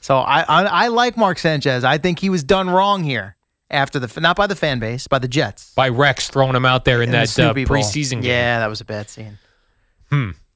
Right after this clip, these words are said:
Speaker 1: Which opened the door for Geno Smith.
Speaker 2: Right.
Speaker 1: Which opened the door for Ike and Polly, which opened the door for Ryan Fitzpatrick. And the trickle-down effect just continued on and on and on.
Speaker 2: Vinny Testaverde is a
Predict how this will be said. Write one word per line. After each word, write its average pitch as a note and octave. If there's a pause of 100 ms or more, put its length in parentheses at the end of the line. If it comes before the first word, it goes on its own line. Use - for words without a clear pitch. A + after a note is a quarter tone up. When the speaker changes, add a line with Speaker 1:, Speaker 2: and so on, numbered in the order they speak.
(260)
Speaker 1:
Which C3
opened A#2+
the A#2+
door A2+
for -
Geno A2+
Smith. F#3+
Speaker 2:
Right. A2+
Speaker 1:
Which B2+
opened A#2+
the A2+
door A2+
for A2
Ike A#2+
and A#2
Polly, E3
which B2+
opened B2
the A#2
door A#2+
for A#2
Ryan A2+
Fitzpatrick. D3 (460)
And A#2
the A2
trickle-down B2+
effect -
just -
continued D3
on G#3
and F#3
on C3+
and B2+
on. G#2
Speaker 2:
Vinny C4
Testaverde B2+
is G2+
a F#2